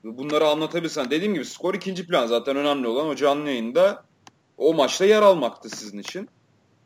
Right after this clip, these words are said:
Gayet de güzel mücadele ettiniz. Ha, ben daha çok böyle şeyi merak ediyorum işte. Takım psikolojisi nasıldı? Bir, bu canlı yayın öncesinde. Bir stres var mıydı?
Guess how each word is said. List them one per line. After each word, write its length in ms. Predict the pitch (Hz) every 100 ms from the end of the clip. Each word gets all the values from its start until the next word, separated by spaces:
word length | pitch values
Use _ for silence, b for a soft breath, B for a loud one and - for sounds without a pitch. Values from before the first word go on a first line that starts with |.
| _
Gayet 380 | 127 143 123 -
de 60 | 139
güzel 240 | 127 135
mücadele 480 | 139 127 131 131 127
ettiniz. 540 | 110 - 143 208 - _ _ _ _ -
Ha, 60 | 120
ben 180 | 151 165
daha 120 | 175
çok 160 | 190 175
böyle 80 | 185
şeyi 220 | 175 165
merak 300 | 170 135 104
ediyorum 220 | 110 98
işte. 260 | - - 98
Takım 320 | 117 131 135
psikolojisi 500 | - - 131 127 147
nasıldı? 580 | 123 - 107 104 110 123 _ - _ _ _
Bir, 560 | 95 101 196 95 95 95
bu 300 | 101 98 90 _
canlı 280 | 117 107 104
yayın 120 | 101
öncesinde. 640 | 95 92 90 98 90 98 123 _ _ _ _ _
Bir 60 | -
stres 380 | - 123 113 120
var 160 | 117
mıydı? 420 | 117 104 92 95